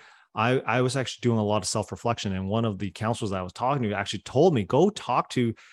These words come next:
people that you know in your past and see, you know, what did they see in you? Do they think that you should have, you would have become a, an entrepreneur?" And so I actually asked my dad, I'm like, "Dad, did you ever think when I was a kid, I was gonna run my own business?" My dad's like, "Well,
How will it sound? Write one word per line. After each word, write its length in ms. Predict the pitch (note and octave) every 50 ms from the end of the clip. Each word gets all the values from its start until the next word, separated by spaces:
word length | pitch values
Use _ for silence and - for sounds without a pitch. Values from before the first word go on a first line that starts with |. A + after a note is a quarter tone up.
| - _ _ _ _
people 380 | - - - D#3+ D3+ - C#3+ C3
that 160 | B2+ A#2 B2
you 100 | A#2 A#2+
know 220 | A#2 A#2 A2+ A#2
in 60 | A#2 A2+
your 100 | G2+ F#2+
past 560 | - - - - E3 D#3 B2+ A2+ A2 - -
and 100 | G#2 F#2+
see, 260 | - - - B2+ B2
you 160 | B2 A#2+ A#2
know, 80 | G#2+ A2+
what 240 | A2+ G#2+ C3+ C#3+ -
did 140 | A3 F#3+
they 180 | - B2 D3 F#3
see 280 | F3+ - - A#2 G#2 G2
in 80 | F#2+
you? 100 | F#2 F#2
Do 140 | F2+ G2 G#2
they 120 | A2+ C3+
think 360 | D3 C#3+ - _ - A#2 G2 -
that 160 | G#2+ G2 G2+
you 220 | G2 G2 F#2+ G2 -
should 220 | _ - - G#2+ G2
have, 120 | G2 E2+ -
you 220 | _ A#2 A2 A2+ A2
would 160 | A2 A#2+ A2
have 100 | G2 -
become 280 | _ G#2+ F#2 - G#2 G#2
a, 100 | F#2+ F2 _ - - - - _ _ _
an 140 | A2 G#2
entrepreneur?" 400 | G#2 G2+ G2+ - - - G#2 G#2
And 80 | G#2 G#2
so 100 | - A#2+
I 100 | A#2+ C#3+
actually 280 | D#3+ F#3 - - D3 C3
asked 120 | B2 -
my 100 | A2 G2+
dad, 260 | F2+ - - G#1+ G#1+ -
I'm 80 | E2+
like, 140 | D#2+ - -
"Dad, 260 | - B1+ C2+ A#1+ - - _ _ _ _ _ _ _ _ - - _ _ _ _
did 100 | - - _
you 100 | - F3+
ever 140 | A3 A3+ G#3+
think 200 | - D3+ D#3+ -
when 100 | A#2+ A#2
I 20 |
was 80 | A#2 G2+
a 60 | G2
kid, 120 | - A2
I 60 | G#2+ G#2+
was 80 | G2
gonna 220 | - - G2+ F#2 F2 _ _ _ _ _ _ _
run 140 | A#2 A2+
my 100 | G#2+ G2+
own 140 | G2 F#2 F2+
business?" 400 | E2 F2 F2+ G#2 C3+ D3 - - _ _ _ - - - _ _ -
My 80 | C3
dad's 220 | C3 C#3 D3+ D3 C#3
like, 160 | C3+ B2 -
"Well, 560 | - F#3 A3 A#3 A3+ A3+ A3 A3 A3 G#3 G3